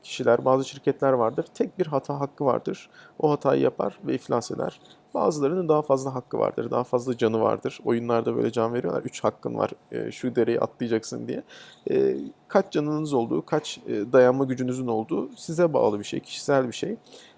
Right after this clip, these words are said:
E, burası biraz kişisel tercihlerin olduğu ve sizin o tercihlere göre şekilleneceğiniz bir nokta. Onu bilemem, sizi tanımıyorum. E,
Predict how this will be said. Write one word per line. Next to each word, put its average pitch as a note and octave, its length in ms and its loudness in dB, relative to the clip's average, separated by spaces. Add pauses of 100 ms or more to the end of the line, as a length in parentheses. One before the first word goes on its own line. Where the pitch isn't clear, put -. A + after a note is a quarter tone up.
(140)
E, C#2 360 0 (960)
burası G3+ 340 2
biraz F3+ 320 0
kişisel - 380 0
tercihlerin D3 580 -4
olduğu B2 440 -4 (280)
ve B2+ 260 0
sizin C#3 440 -8 (140)
o C#3 100 -2
tercihlere B2+ 500 2
göre A#2+ 140 0
şekilleneceğiniz C3+ 720 -6
bir D3+ 80 -4
nokta. - 360 -4 (320)
Onu E3 200 -2
bilemem, D#3+ 320 0
sizi C#3 240 -8
tanımıyorum. C#3+ 480 -4 (140)
E, C#3 80 -6